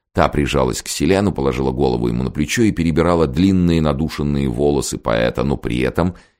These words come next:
не переставала скользить беспокойным взором по залу.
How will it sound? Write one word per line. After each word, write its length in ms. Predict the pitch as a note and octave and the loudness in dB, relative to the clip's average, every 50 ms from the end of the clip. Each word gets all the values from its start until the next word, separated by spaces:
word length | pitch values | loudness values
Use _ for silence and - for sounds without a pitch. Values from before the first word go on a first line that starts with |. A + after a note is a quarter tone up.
| _ - D2 | _ -2 2
не 160 | D#2+ E2+ E2 | 2 2 2
переставала 800 | - E2 D#2+ D#2 D2 - - - B1+ B1 B1 C2+ D2+ E2 E2+ | 2 2 2 2 2 -2 -4 -4 -2 -2 0 2 2 2 2
скользить 460 | D#2 - - D2 C2+ B1 A1 C#2 D2+ D2+ | 0 -2 -4 -4 -4 -2 -2 -4 -4 -2
беспокойным 540 | C#2 D2 - - - - - C2 C#2+ C#2+ | -4 -6 -4 -4 -6 -4 -2 -2 -2 -2
взором 320 | C2 A#1+ C2 A#1+ B1 B1+ A#1+ | -2 -2 -2 0 -2 -2 -2
по 140 | - F2 F#2 | 0 0 0
залу. 480 | F2 A2+ G#2 D#2 A1 G1+ - - _ | 2 2 2 2 2 0 -4 -8 _